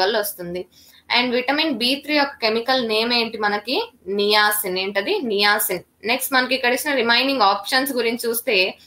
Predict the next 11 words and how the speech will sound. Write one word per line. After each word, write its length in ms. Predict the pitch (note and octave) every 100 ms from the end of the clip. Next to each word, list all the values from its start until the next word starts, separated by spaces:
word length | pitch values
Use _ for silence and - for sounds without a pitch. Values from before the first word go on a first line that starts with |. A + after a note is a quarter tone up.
| _ _ _ _ G#3
విటమిన్ 400 | A#3 B3 C4 C4 G3+
బీ 100 | A3+ A#3
టూ. 140 | G#3+ F#3 -
విటమిన్ 340 | G3 A#3+ C4+ C#4 A3
బీ 120 | B3+ C4
టూ 80 | C#4 C4+
కెమికల్ 360 | G#3+ A3 B3+ G#3+ G3+
నేమ్ 180 | A3+ A#3+
ఏంటంటే 380 | A#3 A#3 A3 A#3+ G#4+ C#4 G3
riboflavin. 880 | F#3+ G3+ A#3 - B3 F#3 F3+ E3+ E3 _ _ _ _ -
And 100 | A3+